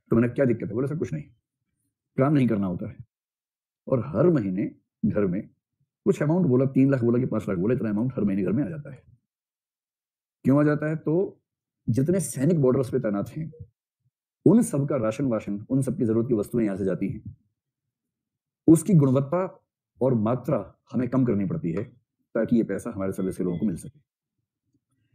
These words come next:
यानी सैनिक को जो दाल मिलनी चाहिए, वो दाल उसका एक बटा चार पहुंचेगा, बाकी पानी पिलाएंगे उस दाल के नाम पर। उसको जो कपड़े मिलने चाहिए, वो कपड़े सस्ती quality के लेंगे, सबसे महंगे दाम पे खरीदते हैं हम, ताकि वो जो vendor है, उससे रिश्वत हमें मिल जाए।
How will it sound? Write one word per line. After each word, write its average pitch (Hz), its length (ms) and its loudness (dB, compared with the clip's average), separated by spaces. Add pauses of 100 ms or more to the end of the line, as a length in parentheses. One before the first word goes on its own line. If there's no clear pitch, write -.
(320)
यानी 110 120 4
सैनिक 120 400 0
को 127 80 2
जो 120 60 2
दाल 107 260 4
मिलनी 127 220 2
चाहिए, 120 380 -2 (500)
वो 120 80 2
दाल 113 300 2 (260)
उसका - 180 -4 (100)
एक 110 100 6
बटा 113 160 -2
चार - 240 -2
पहुंचेगा, 110 520 -6
बाकी 107 180 -4
पानी 123 220 0
पिलाएंगे 87 340 -4
उस 87 120 -4
दाल 87 180 -2
के - 60 -4
नाम 92 200 -6
पर। - 160 -10 (1300)
उसको 120 180 6
जो 120 80 2
कपड़े 117 260 0
मिलने 123 240 0
चाहिए, 104 260 -4
वो 123 120 -2
कपड़े 120 240 -2
सस्ती - 320 0
quality 117 320 2
के 107 60 0
लेंगे, 98 280 -2
सबसे - 260 -8
महंगे 117 280 0
दाम 101 180 -4
पे 98 60 -4
खरीदते 92 280 -4
हैं 87 80 -6
हम, 85 100 -8 (640)
ताकि 107 180 2
वो 104 60 2
जो 101 100 2
vendor 101 260 0
है, 165 60 -4
उससे 120 220 -4
रिश्वत 95 260 -4
हमें 95 120 -4
मिल 92 160 -6
जाए। - 120 -12